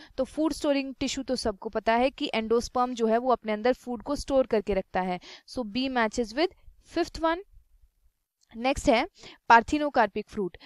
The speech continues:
parthenocarpic fruit जो कि without fertilization form होते हैं। Without fertilization जो फ्रूट्स फॉर्म होते हैं उनको क्या बोला जाता है? parthenocarpic fruit।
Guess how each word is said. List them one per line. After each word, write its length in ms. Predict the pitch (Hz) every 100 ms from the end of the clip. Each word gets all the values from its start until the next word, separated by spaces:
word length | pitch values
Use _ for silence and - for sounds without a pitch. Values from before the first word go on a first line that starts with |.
| - -
parthenocarpic 720 | 214 277 269 269 247 269 262
fruit 340 | - 262 254 - _ _ _
जो 180 | 214 240
कि 220 | - 330
without 420 | 285 220 240 247 294
fertilization 880 | 262 247 240 233 226 247 285 269
form 200 | 240 214
होते 220 | 196 180 185
हैं। 180 | 180 180 _ _ _ _ _ 190
Without 380 | 208 220 254
fertilization 800 | - 247 226 226 214 214 233 269
जो 200 | 247 233
फ्रूट्स 680 | 233 - - 247 247 - -
फॉर्म 180 | 240 233
होते 200 | 214 208
हैं 120 | 226
उनको 340 | - 233 240
क्या 180 | 226 254
बोला 260 | 226 220 202
जाता 260 | 196 -
है? 140 | 208 277
parthenocarpic 880 | - 208 - 240 254 254 233 277 -
fruit। 280 | 320 381